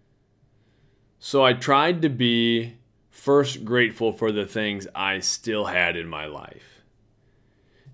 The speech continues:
Even when I didn't feel like I had my physical health, I was grateful for the abilities I still had, for the opportunities I still had. I was grateful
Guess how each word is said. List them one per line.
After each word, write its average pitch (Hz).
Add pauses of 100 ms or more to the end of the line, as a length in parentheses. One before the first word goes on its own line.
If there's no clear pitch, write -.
(160)
Even 165
when 143
I 127
didn't 123
feel 123
like 113
I 98
had 98 (640)
my 95
physical 104
health, 117 (960)
I 113
was 117
grateful 123
for 110
the 101
abilities 95
I 80
still 82
had, 104
for 95
the 85
opportunities 101
I 92
still 92
had. 87 (800)
I 110
was 95
grateful 104